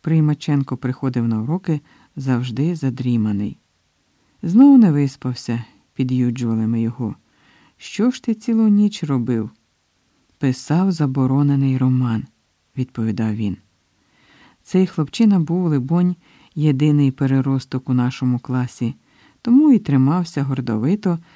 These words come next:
зверхньо дивлячись на нас. «А чому ж твій роман заборонений?» цікавилися ми.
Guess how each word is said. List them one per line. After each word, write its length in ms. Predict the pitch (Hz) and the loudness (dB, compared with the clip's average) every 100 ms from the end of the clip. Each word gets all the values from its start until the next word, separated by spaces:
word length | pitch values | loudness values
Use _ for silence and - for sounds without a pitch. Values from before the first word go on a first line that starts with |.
| _ 135 | _ -10
зверхньо 640 | 131 127 147 - 156 135 | -4 -2 -2 -2 0 0
дивлячись 580 | 127 120 127 - 127 120 | 0 -2 -2 -4 -6 -4
на 140 | 113 | -2
нас. 380 | 104 107 - _ _ _ _ _ _ _ _ _ _ _ _ _ | -2 -6 -8 _ _ _ _ _ _ _ _ _ _ _ _ _
«А 100 | 131 | -8
чому 360 | - 135 220 294 | -2 2 4 2
ж 100 | - | 2
твій 220 | 208 226 | 0 2
роман 400 | 196 156 190 185 | 2 2 2 0
заборонений?» 1000 | 170 175 180 165 135 123 107 104 - _ _ _ _ _ _ _ _ | -2 -2 0 0 2 0 0 -4 -8 _ _ _ _ _ _ _ _
цікавилися 760 | - 127 - 98 104 101 - - | -12 -10 -8 -6 -6 -8 -8 -8
ми. 200 | - | -6